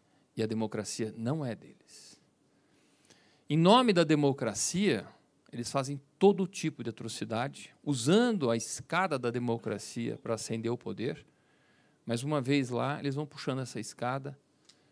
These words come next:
e vão transformando o poder e as instituições de modo a se perpetuarem nesse espaço.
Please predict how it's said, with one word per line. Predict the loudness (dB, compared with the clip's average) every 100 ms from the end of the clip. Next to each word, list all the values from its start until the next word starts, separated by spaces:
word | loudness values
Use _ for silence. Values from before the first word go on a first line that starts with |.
| _ _ _ _
e | 0 4
vão | 4 4
transformando | 4 4 6 6 6 4 4 0 -6 -20 _ _ _ _ _
o | -12
poder | 2 4 6 4 2
e |
as | 0 -2
instituições | -6 -8 -8 -6 -6 -6 -8 -12
de | -10
modo | -4 0 0 -2 -6 -12 _ _ _ _ -8
a |
se | -8 -4
perpetuarem | -2 0 -2 0 2 2 0 -4 -12 _ _ _ _ _ -6
nesse | -2 -2 -2
espaço. | -6 -4 -4 -6 -12 -14